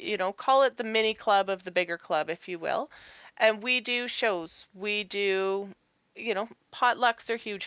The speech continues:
Food's huge with trappers. For some reason, we all just bring something. But we get together and we have those opportunities and we bring in the guest speakers and we bring in the regional biology man-, biologist managers and we bring in our conservation officers and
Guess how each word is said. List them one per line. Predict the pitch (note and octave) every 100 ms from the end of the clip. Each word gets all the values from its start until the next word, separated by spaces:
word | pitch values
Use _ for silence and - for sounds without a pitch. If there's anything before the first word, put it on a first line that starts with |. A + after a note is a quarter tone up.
| -
Food's | D4 E4 B3+
huge | - C4 C4+ G3+ -
with | E3+
trappers. | - E3+ D#3 E3 -
For | - G#3
some | A#3+ A3+
reason, | B3 C4 B3+ C4+ B3+
we | A#3+
all | A3+ A3+
just | A3+ - _ -
bring | G#3+ G#3+
something. | G#3+ F#3+ F#3+ - - - - - - - - G3 -
But | B3+ A#3+ - _
we | G#3+ C#4
get | D4+ -
together | F4+ A3 G#3 G#3
and | G#3
we |
have | A3 A3+ A3+
those | B3
opportunities | A3 A3+ A3+ - G3+ G3 G3 G3
and |
we | G3
bring | F#3+ A3 B3+
in | B3
the | G#3+
guest | F#3+ F#3+
speakers | - G3+ - F#3+ F#3 -
and | G3
we | G3
bring | A3+ A#3+ C4
in | B3
the | G#3
regional | G#3 G3 G#3 G3
biology | F#3 F3+ F3+ F3 F3 E3+
man-, | E3+ D#3+ - F3 F3+
biologist | F3+ F3 F3 E3 -
managers | E3+ E3 F3 - F#3+
and | G3+
we |
bring | G#3+ A#3 B3+
in | C4+
our | A3+
conservation | - F#3 - F3 F3+ - F3+
officers | F#3 - - F#3 - F#3+ F#3
and | F#3+